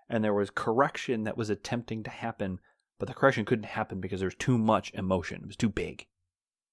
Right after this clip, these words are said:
too angry, too sad, too whatever. It doesn't work. The same thing is true for our kids. Think about it like this. If you're upset,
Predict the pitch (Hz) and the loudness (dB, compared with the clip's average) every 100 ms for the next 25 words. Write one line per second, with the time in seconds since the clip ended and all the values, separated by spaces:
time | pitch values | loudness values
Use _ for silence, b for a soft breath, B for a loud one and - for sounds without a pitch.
0 | _ _ - - 104 95 - - 110 - | _ _ -8 -6 -4 -4 -6 -12 -10 -4
1 | 110 - 85 80 60 - 110 117 92 85 | -4 -2 -6 -8 -12 -10 -8 -6 -8 -8
2 | 71 - - _ _ _ _ _ _ _ | -12 -20 -20 _ _ _ _ _ _ _
3 | _ _ _ _ _ _ _ 131 _ _ | _ _ _ _ _ _ _ -20 _ _
4 | 117 123 113 107 107 98 - - _ _ | 0 0 0 -2 -4 -4 -12 -20 _ _
5 | _ _ _ _ _ - - 123 104 - | _ _ _ _ _ -20 -4 0 0 4
6 | 123 139 - 101 98 95 - - 156 147 | 4 4 0 -2 -2 -4 -6 -4 0 0
7 | 113 120 117 - - - 98 87 - - | -2 -6 -12 -16 -14 -4 0 0 -4 -12
8 | - - - - - _ _ _ _ _ | -12 -12 -18 -20 -20 _ _ _ _ _
9 | - 165 147 131 120 110 104 107 123 - | 0 2 6 8 8 4 -2 0 0 0
10 | - - _ _ _ _ _ 123 - 117 | -4 -20 _ _ _ _ _ -2 -2 2
11 | 135 180 180 170 - - 135 - - | 8 8 8 0 -2 0 0 -2 -20